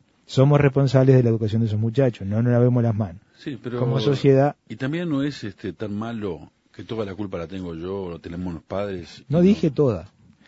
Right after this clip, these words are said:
Speaker 1: Dije, como sociedad, los adultos somos los responsables de que estos muchachos no tengan el lugar que deberían tener en una sociedad. Todas las sociedades, desde el paleolítico, de las tribus cazadores y nómades, tenían un lugar para sus jóvenes.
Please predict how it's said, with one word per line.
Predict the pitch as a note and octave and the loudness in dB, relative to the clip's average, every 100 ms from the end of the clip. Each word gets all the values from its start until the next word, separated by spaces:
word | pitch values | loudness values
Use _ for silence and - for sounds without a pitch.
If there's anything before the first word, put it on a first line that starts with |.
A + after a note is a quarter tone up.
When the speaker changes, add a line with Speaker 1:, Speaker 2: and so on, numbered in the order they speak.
| _ - | _ 2
Speaker 1:
Dije, | C3+ C#3 A#2+ | 2 4 0
como | C3+ D3+ | 2 2
sociedad, | C#3+ C#3+ - C3+ E3+ F#3+ | 2 0 2 6 6 6
los | D3+ F3+ - | 4 2 2
adultos | C#3 F3 F#3+ C3+ A#2+ A2+ | 4 4 4 2 -2 -8
somos | - - C#3 C#3+ | -6 -2 0 2
los | C3 | 0
responsables | B2 A2+ A2+ A2+ C#3+ D#3 B2+ | 0 -2 -4 0 2 4 2
de | |
que | A#2+ | 2
estos | B2+ B2+ | 0 0
muchachos | A#2 A2 C3+ C#3 B2 | 0 0 0 0 -2
no | A#2+ | -2
tengan | A#2 C3+ C#3+ C3+ B2 | -2 -2 0 -2 -2
el | A#2+ | -2
lugar | A#2 B2+ D#3+ E3 | 0 2 4 2
que | C#3+ | 0
deberían | B2 B2 B2+ C#3 B2+ | -2 -2 -2 -4 -4
tener | B2 C3 | -4 -2
en | |
una | B2+ A#2+ | -2 -2
sociedad. | A2 G#2 G#2+ G2+ G2 - - _ | -4 -8 -8 -10 -12 -20 -20 _
Todas | - G#3 G3+ | 4 6 8
las | D#3+ | 4
sociedades, | D3 C3 C3+ D3 E3 E3+ - _ _ | 0 0 2 4 4 2 -2 _ _
desde | A#2+ | 4
el | A#2+ A#2+ | 4 4
paleolítico, | C3 B2+ C3 E3 F#3 C3 A#2 | 2 2 4 4 2 0 -2
de | A#2 A#2 | -2 -2
las | A2+ | -2
tribus | D3+ F3+ E3+ | 0 2 2
cazadores | - C3 C3+ D#3 D#3+ - | -2 0 2 4 2 0
y | |
nómades, | C3+ F#3 F#3 D3+ B2+ A#2+ | 4 6 6 6 4 2
tenían | - A#2+ C#3 C#3 | 0 0 2 2
un | C3 | 2
lugar | B2+ C#3 C#3 | 4 4 4
para | B2+ A#2+ | 0 -2
sus | A2+ A2 | -4 -4
jóvenes. | D3 C#3 A#2+ G#2 G#2 | 0 0 0 -4 -10